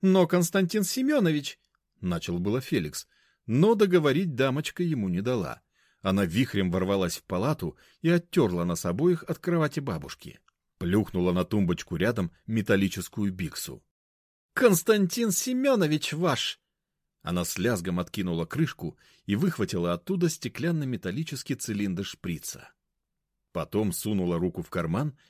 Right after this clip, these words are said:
и достала ампулу. Ловко отломила ее кончик, сунула внутрь иголку. «Ее кому, говорю, пошли прочь отсюда!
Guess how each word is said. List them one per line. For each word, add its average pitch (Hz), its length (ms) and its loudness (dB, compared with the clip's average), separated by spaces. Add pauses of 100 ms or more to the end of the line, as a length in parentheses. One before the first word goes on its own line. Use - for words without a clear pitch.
и 147 80 -2
достала 123 560 -4
ампулу. 82 560 -6 (580)
Ловко 98 440 0
отломила 92 440 0
ее 80 280 -2
кончик, - 520 -10 (260)
сунула 185 480 -2
внутрь 113 400 -4
иголку. 107 600 -8 (600)
«Ее 226 280 6
кому, 262 300 4
говорю, 135 380 4 (220)
пошли 262 460 6
прочь 247 520 4
отсюда! 180 520 4